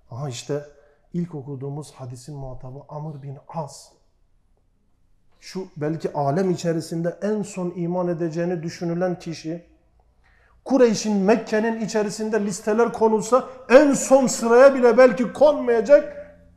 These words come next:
adam, alemlerin Rabbi olan Allah'ın hidayetiyle dönmedi mi? Allah da onun günahlarını affetmedi mi?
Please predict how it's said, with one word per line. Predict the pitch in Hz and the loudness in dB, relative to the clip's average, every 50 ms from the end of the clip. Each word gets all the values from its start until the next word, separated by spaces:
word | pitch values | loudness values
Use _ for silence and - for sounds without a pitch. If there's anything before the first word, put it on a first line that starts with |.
| _ _ - | _ _ -6
adam, | 151 147 147 208 202 190 180 180 - - - - _ _ _ _ _ - | -4 -2 -2 -2 -2 -2 -4 -8 -12 -16 -20 -20 _ _ _ _ _ -12
alemlerin | 143 139 143 151 143 147 147 147 160 165 151 143 | -8 -8 -6 -6 -8 -8 -10 -8 -8 -8 -8 -8
Rabbi | 147 143 143 151 | -10 -10 -10 -10
olan | 147 143 143 135 | -10 -10 -8 -8
Allah'ın | 135 131 131 135 131 139 143 135 | -8 -8 -8 -10 -10 -12 -14 -14
hidayetiyle | 127 127 123 131 127 123 123 - 139 123 135 123 120 | -14 -14 -12 -12 -12 -12 -12 -14 -16 -16 -16 -14 -12
dönmedi | 151 190 196 151 123 113 110 110 | -12 -12 -10 -10 -12 -12 -14 -14
mi? | 110 120 - _ _ _ _ _ _ _ _ _ _ _ _ - - - - _ - _ _ _ - - - | -16 -18 -20 _ _ _ _ _ _ _ _ _ _ _ _ -20 -20 -20 -20 _ -20 _ _ _ -20 -20 -14
Allah | 127 127 135 156 151 131 - | -12 -10 -8 -8 -8 -8 -10
da | 151 | -12
onun | 143 151 151 143 | -12 -10 -10 -10
günahlarını | 139 139 147 135 123 135 135 131 135 135 | -10 -8 -8 -8 -8 -8 -10 -10 -8 -10
affetmedi | 123 120 - - 147 - - 117 107 101 104 | -12 -12 -12 -16 -18 -16 -14 -16 -16 -16 -16
mi? | 107 113 127 | -16 -16 -16